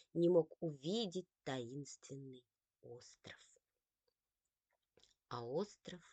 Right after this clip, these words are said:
был. И все эти новшества ничуть не коснулись его обитателей. Они вели всю ту же неспешную, размеренную жизнь,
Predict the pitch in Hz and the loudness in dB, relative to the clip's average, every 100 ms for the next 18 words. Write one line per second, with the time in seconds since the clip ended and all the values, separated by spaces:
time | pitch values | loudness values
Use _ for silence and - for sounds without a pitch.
0 | - _ _ _ _ - 117 120 113 - | -20 _ _ _ _ -20 -12 -12 -12 -20
1 | _ _ _ _ _ _ _ - - - | _ _ _ _ _ _ _ -20 -20 -20
2 | - - 226 214 - 302 285 - 262 254 | -14 0 2 2 4 6 6 4 2 2
3 | _ - 196 240 330 349 269 - 143 - | _ -2 4 8 10 8 6 0 -2 -6
4 | 147 160 202 202 - 330 - 262 254 226 | 0 4 4 6 6 6 6 4 8 6
5 | - 226 240 226 208 202 180 208 196 196 | 6 6 6 6 2 0 4 4 4 2
6 | - 175 147 - - - - _ _ _ | 2 2 2 0 -8 -10 -16 _ _ _
7 | _ _ _ _ _ 185 254 349 330 294 | _ _ _ _ _ 4 10 10 10 6
8 | 294 - - 349 - - 330 330 269 214 | 4 0 2 0 0 0 2 4 2 2
9 | 202 208 - - 233 262 233 - 196 185 | 2 0 -6 -2 6 8 8 4 2 4
10 | 185 190 196 240 220 190 180 180 175 175 | 4 4 6 6 8 6 4 2 0 2
11 | 226 294 262 233 | 2 2 0 -6